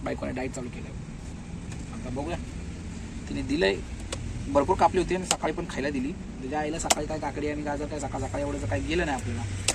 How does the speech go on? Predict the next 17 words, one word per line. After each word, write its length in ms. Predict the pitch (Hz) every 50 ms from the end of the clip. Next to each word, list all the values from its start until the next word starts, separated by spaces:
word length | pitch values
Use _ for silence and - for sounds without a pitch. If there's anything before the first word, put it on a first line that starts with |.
| - - 101 98 95
थोडंफार 260 | 123 131 139 147 147 -
खाल्लो, 200 | - 151 151 147 - - - - 92 92 90 - - - - - -
मग 800 | 113 123 123 127 127 131 131 131 131 - - - - - 131
आता 260 | - - - - 147 147 139 - -
दिलंय, 200 | 180 185 180 - - - - - - - - - - - -
दाखवतो 260 | 160 - - - -
तुम्हाला. 200 | 262 226 - - - - - - - - - - - - - - - - - - - - - - - - - - - - - - - - 123 127
हे 320 | 135 151 160 160 156 147 143
एवढं 280 | 151 156 156 151 160
भरून 240 | 151 135 123 127 127
दिलंय, 280 | 123 123 127 127 120 - - - - - - - - - - - - - - - - - - - - - - - - - - - - - - - - - - - - - - - - - - - - - - -
फुल 140 | 139 143 147
मीठ 180 | 139 139 135
वीठ 180 | 131 139 143 135 -
टाकलेलं 340 | 135 131 127 - 135 135 135
आहे 60 | 131
सगळे, 420 | 123 - 127 131 135 135 131 156